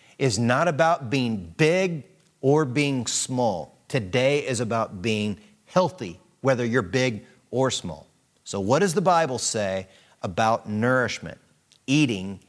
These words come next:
and what we consume? Well, eating the wrong food was actually the first sin in the Bible.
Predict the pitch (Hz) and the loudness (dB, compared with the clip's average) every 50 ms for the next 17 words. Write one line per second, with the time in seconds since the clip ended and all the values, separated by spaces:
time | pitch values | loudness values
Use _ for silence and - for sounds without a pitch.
0 | _ _ - 113 110 104 107 117 - - 107 104 - - 110 107 98 - - 107 | _ _ -6 -4 -2 0 0 0 -2 -4 -6 -6 -4 -4 -4 -2 -2 -2 -2 -2
1 | 95 85 - - - _ _ _ _ _ _ _ _ _ _ _ _ _ _ - | -4 -6 -8 -14 -20 _ _ _ _ _ _ _ _ _ _ _ _ _ _ -2
2 | 110 113 113 - 120 139 151 165 170 175 165 147 151 139 139 151 147 139 131 120 | -2 -2 -2 2 4 4 4 6 4 2 2 0 0 2 2 2 2 2 0 -2
3 | 110 - - - 175 170 151 135 127 120 107 - - - - - - - - 117 | -4 -6 -4 0 0 2 2 2 0 -2 -4 -8 -12 -20 -20 -20 -12 -4 -2 0
4 | 107 107 - - - - 147 165 - - - 123 110 110 101 110 107 - - - | 0 0 -2 -2 0 2 2 2 0 -4 -4 -2 -2 -2 -2 -4 -6 -8 -4 0
5 | 175 170 165 147 - - - - - - 190 190 165 131 117 123 131 123 - - | 2 2 2 2 2 2 2 2 2 2 4 4 4 2 2 0 -2 -4 -8 -16
6 | _ _ - - 127 135 143 123 151 156 170 170 127 101 80 - | _ _ 0 0 2 2 4 4 2 2 2 0 -2 -4 -8 -12